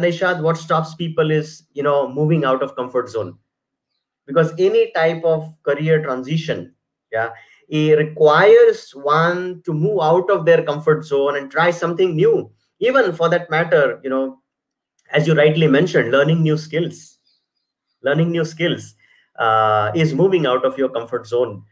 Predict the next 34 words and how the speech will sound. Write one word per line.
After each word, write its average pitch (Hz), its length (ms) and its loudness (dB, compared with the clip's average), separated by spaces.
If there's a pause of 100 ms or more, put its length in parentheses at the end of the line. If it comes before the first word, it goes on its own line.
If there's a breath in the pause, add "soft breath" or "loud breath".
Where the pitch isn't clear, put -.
(220)
Uh, 110 160 -2
it 147 140 2
requires 143 480 2
dedication, 135 800 -4
it 113 140 -6
requires 120 540 -2
commitment, 117 520 -4
it 120 140 -4
requires 135 480 0
effort. 117 400 0 (300 soft breath)
So - 120 -4
is 160 240 2
one 131 540 0
really 151 360 4
willing 131 500 -2
to 127 100 -14
do 131 220 -2
that, 113 280 0
moving 147 280 0
out 123 200 0
of 131 160 -2
comfort 113 360 -4
zone? 92 240 -10
So - 100 -8
that's 147 300 -2
one. 117 360 -2 (420 soft breath)
Secondly, 208 840 2 (320)
also 202 340 2
there 202 120 4
are 208 80 4
a 170 40 4
lot 202 160 2
of 185 140 0
myths. 160 540 -2